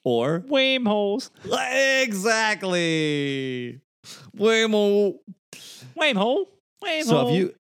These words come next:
Speaker 1: if you create a massive black hole out of matter alongside another black hole, this is science, another black hole out of negative mass,
Speaker 2: <laughs>
Speaker 1: which scientists can assume you must make,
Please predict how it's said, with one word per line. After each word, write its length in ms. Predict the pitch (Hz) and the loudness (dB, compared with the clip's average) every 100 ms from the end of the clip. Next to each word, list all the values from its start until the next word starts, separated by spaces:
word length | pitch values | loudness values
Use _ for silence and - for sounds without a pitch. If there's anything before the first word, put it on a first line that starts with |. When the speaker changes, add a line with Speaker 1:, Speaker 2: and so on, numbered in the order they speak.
| _ - | _ -4
Speaker 1:
if 120 | 139 | 0
you 180 | 165 190 | 0 -2
create 480 | - 175 147 139 - | 0 0 2 0 0
a 80 | 123 | -2
massive 480 | 120 120 135 151 131 | 2 0 0 -2 0
black 240 | 123 131 | -2 0
hole 220 | 127 117 | -2 -2
out 140 | 117 117 | -2 -4
of 80 | 104 | -4
matter 480 | 80 82 87 131 - | -4 -4 -6 -10 -10
alongside 460 | 110 101 104 95 90 | -4 -2 -2 -4 -4
another 340 | 90 98 143 | -2 -2 -2
black 300 | 147 139 135 | -2 -2 -2
hole, 400 | - 92 90 - 107 | -4 -4 -4 -6 -10
this 140 | 107 | -10
is 100 | 107 | -8
science, 440 | - 71 80 - - - _ | -6 -8 -8 -12 -18 -20 _
another 220 | 101 127 | -2 -2
black 240 | 151 139 135 | 0 -2 -2
hole 240 | 131 120 | -2 -2
out 80 | 104 | -4
of 100 | 95 | -4
negative 400 | 101 110 107 98 | -2 -2 -2 -6
mass, 440 | 90 80 123 - - _ - | -4 -6 -8 -10 -14 _ -20
Speaker 2:
<laughs> 260 | _ 165 135 | _ -4 0
Speaker 1:
which 140 | 123 | 0
scientists 400 | - 113 117 156 | 2 0 0 -4
can 220 | 135 127 | -2 -2
assume 420 | 113 - 120 110 110 | -2 0 0 0 0
you 120 | 104 | 0
must 220 | 98 - | -2 -4
make, 240 | 80 - | -10 -10